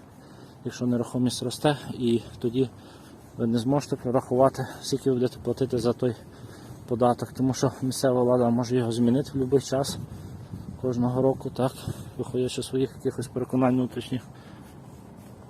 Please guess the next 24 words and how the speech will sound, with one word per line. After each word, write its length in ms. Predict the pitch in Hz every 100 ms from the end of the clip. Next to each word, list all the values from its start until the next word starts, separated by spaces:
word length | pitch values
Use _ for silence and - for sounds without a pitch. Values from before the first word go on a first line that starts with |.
| - - - - -
і 260 | 123 120 123 - -
може 320 | 123 123 120
також 420 | 117 120 - 117 - - - - - - - - - -
змінити 400 | 131 127 120 123
оціночну 480 | - 123 117 131
вартість 340 | 123 131 120 107
вашого 300 | 110 - 104
будинку. 460 | 113 135 135 127 - - - - -
Тому 240 | 113 113 120 - - - - - - - - - - - - - 117
багато 380 | 113 131 135
таких 260 | 113 131 -
випадків, 420 | 113 135 143 120 131
коли 140 | 127
люди 260 | 123 131 120
купили 400 | - 131 127 117 - - - - - - -
відносно 360 | 120 127 - 123
дешеві 360 | 120 135 135
будинки 400 | 113 117 131 143
свого 220 | 147 139 139
часу, 340 | 139 135 135
ну, 100 | 139
вони 240 | 127 139 135
виграли 380 | 151 139 127 123
однозначно, 600 | 117 113 - 107 -